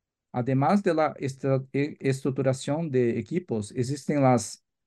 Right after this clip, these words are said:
habilidades de gestión de personas y organización necesarias para poder,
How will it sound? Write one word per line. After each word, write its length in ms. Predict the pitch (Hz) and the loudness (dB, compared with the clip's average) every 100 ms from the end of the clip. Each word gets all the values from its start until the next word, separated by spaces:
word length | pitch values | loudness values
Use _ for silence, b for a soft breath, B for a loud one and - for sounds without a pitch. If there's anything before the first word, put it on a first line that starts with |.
| _ _ _ - | _ _ _ -2
habilidades 720 | 139 180 170 139 160 170 135 | 2 4 4 4 2 0 2
de 160 | 131 | 0
gestión 380 | 117 127 - 143 | 0 -4 -4 -4
de 80 | 139 | -2
personas 760 | 123 113 143 170 190 202 - | -2 -2 -2 2 2 0 -6
y 100 | - | -2
organización 880 | 131 131 131 127 127 - 143 180 226 _ _ _ _ _ _ - | 0 2 0 0 -4 -2 -2 0 -2 _ _ _ _ _ _ -6
necesarias 800 | - 135 135 - 147 170 202 - | -2 0 -2 2 2 4 0 -2
para 240 | - 135 | -2 0
poder, 380 | 135 131 131 123 | 0 -2 -2 -2